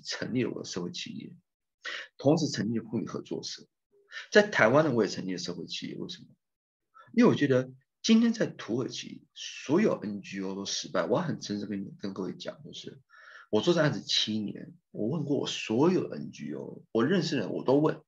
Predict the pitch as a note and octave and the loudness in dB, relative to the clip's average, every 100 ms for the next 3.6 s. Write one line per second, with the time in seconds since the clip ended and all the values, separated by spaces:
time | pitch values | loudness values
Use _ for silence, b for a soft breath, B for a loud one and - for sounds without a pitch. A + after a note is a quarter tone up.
0 | _ _ _ _ _ - - F#2 A#2 F#2 | _ _ _ _ _ -6 -6 0 0 0
1 | F2+ - - - - G#2+ A#2 - - A2 | -2 -6 -8 -8 -2 0 0 -2 -4 -6
2 | - - - - - b b - A2+ F#2 | -6 -8 -10 -12 -14 b b -2 0 0
3 | G2+ F#2 - - - - | -2 -4 -6 -10 -12 -14